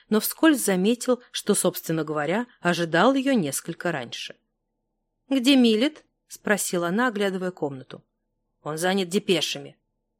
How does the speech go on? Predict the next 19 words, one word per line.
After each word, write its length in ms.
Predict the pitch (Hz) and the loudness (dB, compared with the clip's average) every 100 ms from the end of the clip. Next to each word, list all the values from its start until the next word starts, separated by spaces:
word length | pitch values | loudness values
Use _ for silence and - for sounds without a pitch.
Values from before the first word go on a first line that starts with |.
| _ | _
Она 280 | 185 196 269 | -4 2 2
удовлетворённо 680 | 226 220 202 202 214 220 214 | 2 0 0 0 0 0 -2
кивнула. 500 | - 175 151 135 - _ _ _ _ _ _ | -6 -8 -8 -12 -18 _ _ _ _ _ _
"Теперь 360 | - 247 294 247 | -4 2 2 4
всё 220 | - 269 | 2 2
готово", 480 | 226 233 185 160 - _ _ | 2 0 -4 -4 -12 _ _
заметила 500 | 175 170 165 - 156 | -6 -4 -4 -6 -6
Кэти. 420 | - 147 - 165 _ _ _ _ | -8 -10 -12 -18 _ _ _ _
"Вы 160 | 214 240 | 0 4
говорили 420 | 247 240 247 269 | 6 6 4 4
с 80 | 233 | 4
Болтовером, 600 | 277 294 294 294 285 - - | 4 4 2 2 0 -4 -6
господин 420 | 269 269 269 269 | 0 2 4 4
Мулбери?" 460 | 277 262 269 269 _ _ _ _ _ _ _ - | 2 2 -2 -4 _ _ _ _ _ _ _ -6
"Это 380 | 175 165 175 165 | -6 -4 -2 2
очень 440 | 254 320 - 277 | 4 4 2 4
любезный 680 | 214 190 151 175 226 254 277 | 6 4 2 2 2 2 4
молодой 520 | 220 180 147 143 139 | 4 4 0 -4 -6
человек", 680 | - 175 214 220 113 - | -6 -2 -2 -2 -4 -10